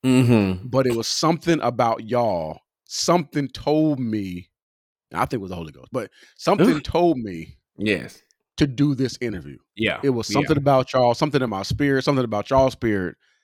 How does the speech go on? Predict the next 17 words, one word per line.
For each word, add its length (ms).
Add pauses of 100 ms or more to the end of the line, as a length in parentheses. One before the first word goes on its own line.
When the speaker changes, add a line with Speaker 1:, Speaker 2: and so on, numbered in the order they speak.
(100)
Speaker 2:
said, 480 (160)
"I 140
need 260
to 80
do 240
this 260
interview," 400 (400)
right? 340 (420)
And 680 (480)
that 420
to 80
me 200
was, 340
was 220
just 180
mind 360
blowing. 440